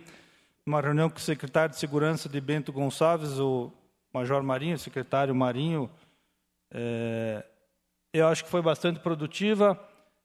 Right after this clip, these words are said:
É, com relação, fomos lá pra entender um pouco mais como funciona a lei que eles fizeram, e eu,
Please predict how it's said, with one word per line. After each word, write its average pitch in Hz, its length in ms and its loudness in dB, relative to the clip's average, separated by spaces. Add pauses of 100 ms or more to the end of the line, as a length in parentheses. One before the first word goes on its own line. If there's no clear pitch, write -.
(220)
É, 117 440 -8 (240)
com 185 260 2
relação, 175 540 2
fomos 185 260 0
lá 170 180 4
pra 170 160 0
entender 156 480 2
um 196 120 2
pouco 170 320 2
mais 165 340 4
como 151 220 -2
funciona 156 580 2
a 147 40 4
lei 151 260 2
que 151 120 -8
eles 135 220 -6
fizeram, 147 580 2
e 139 60 0
eu, 147 300 4